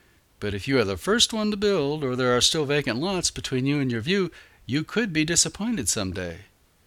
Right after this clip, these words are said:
This is why it's good to have a written view easement, or at least covenants with protected view easements spelled out.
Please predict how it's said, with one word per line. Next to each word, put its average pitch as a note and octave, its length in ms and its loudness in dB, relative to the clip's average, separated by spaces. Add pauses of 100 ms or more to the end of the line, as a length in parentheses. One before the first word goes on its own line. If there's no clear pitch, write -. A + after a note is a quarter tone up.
(460)
This B3 180 4
is F3+ 160 4
why D#3 180 4
it's C#3 160 4
good D#3 240 0
to C3 80 2
have C3 160 0
a G2 80 0
written F#3 380 -2
view C3+ 320 2
easement, A#2 460 0
or G2 100 -4
at A2 100 -4
least C3 320 2
covenants A#2+ 540 -2
with A#2 220 -6
protected C#3+ 520 -2
view B2+ 220 2
easements A#2+ 400 2
spelled G2 400 0
out. G#2 320 -6